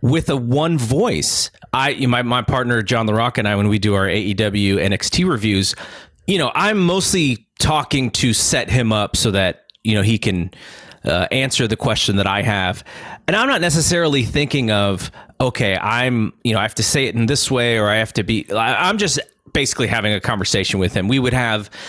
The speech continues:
a similar conversation in person, but doing a podcast with only one voice, you are almost, like, having a conversation with yourself, which seems really hard. Like, I'll do intros and stuff where I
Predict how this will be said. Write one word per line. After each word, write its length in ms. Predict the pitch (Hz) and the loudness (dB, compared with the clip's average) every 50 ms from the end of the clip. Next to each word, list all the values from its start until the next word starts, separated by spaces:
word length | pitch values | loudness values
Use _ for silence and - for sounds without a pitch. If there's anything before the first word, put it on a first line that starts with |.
| - - - | -16 -6 -2
a 100 | - 151 | 0 0
similar 420 | 139 - - 226 208 180 156 139 120 | 0 0 0 0 0 0 0 0 0
conversation 840 | - 135 123 110 104 113 107 - 117 107 104 - 117 101 98 90 - - - - - - - _ - | 0 0 0 0 0 0 0 0 0 0 0 0 0 0 0 -2 -4 -10 -16 -16 -16 -16 -10 _ -2
in 180 | 143 123 107 | 0 0 0
person, 560 | 95 - - 139 139 131 - - 92 80 76 101 - - - - - - | 0 0 0 0 0 0 0 0 0 -2 -2 -6 -8 -12 -16 -18 -6 -4
but 240 | 131 127 110 113 - | -4 -4 -4 -4 -2
doing 360 | 175 233 285 320 330 320 285 | 0 0 2 2 2 2 0
a 80 | - 113 | 0 0
podcast 800 | - - 135 143 160 156 - - 131 117 107 104 104 - - - - - - _ | 0 0 0 0 -2 -2 0 0 2 2 2 2 0 -2 -4 -8 -12 -18 -14 _
with 340 | - 110 113 127 123 117 113 - | -2 0 2 2 2 0 -2 -2
only 320 | - 147 151 165 185 185 160 | 0 0 0 2 2 2 2
one 380 | 127 107 107 120 131 143 147 127 | 2 2 2 2 2 2 0 0
voice, 680 | 104 92 104 110 117 143 170 196 - - - - - - - - - - - - - - - - - | 0 0 2 2 2 2 0 0 0 -2 -2 -4 -6 -8 -14 -20 -20 -20 -20 -20 -20 -20 -20 -20 -10
you 460 | - - 117 123 139 175 220 277 277 - | -2 2 4 4 4 4 4 2 2 0
are 240 | - 196 185 131 | 0 0 0 2
almost, 400 | 147 208 240 294 320 269 - - | 0 0 0 0 0 0 0 0
like, 380 | 180 180 170 160 - - - - - - - _ _ _ _ _ _ _ _ _ _ - | 0 0 0 -2 -4 -10 -14 -16 -18 -20 -20 _ _ _ _ _ _ _ _ _ _ -4
having 280 | - - 220 220 226 196 | 0 0 0 2 0 -2
a 40 | 156 | -2
conversation 640 | - - 185 170 147 135 - 170 175 175 - 151 | -2 -2 -2 0 -2 -2 0 0 0 0 0 0
with 160 | 123 107 - | 0 -2 -2
yourself, 680 | - 95 - - - - - 196 180 117 98 - - - | -2 -2 -2 -2 -2 0 0 0 0 0 0 -2 0 0
which 240 | 113 110 104 - | 0 0 0 -2
seems 440 | - - - 143 139 123 117 107 - - - - - | -2 0 0 0 0 0 0 -2 -4 -6 -12 -4 -2
really 220 | 156 165 160 131 | 0 2 2 2
hard. 320 | 123 135 160 165 143 117 110 | 2 2 2 0 0 0 -2
Like, 140 | 107 - 165 | -2 0 0
I'll 100 | 180 202 | 0 0
do 160 | 170 165 143 | 0 0 0
intros 580 | 117 139 - 139 156 147 - 123 104 95 92 98 | 0 0 0 -2 -2 0 0 0 0 0 0 0
and 80 | 101 92 | 0 0
stuff 300 | - - 104 92 - - | 0 0 0 0 0 0
where 120 | 101 92 | 0 0
I 240 | 92 90 90 90 - | 0 0 -2 -4 -4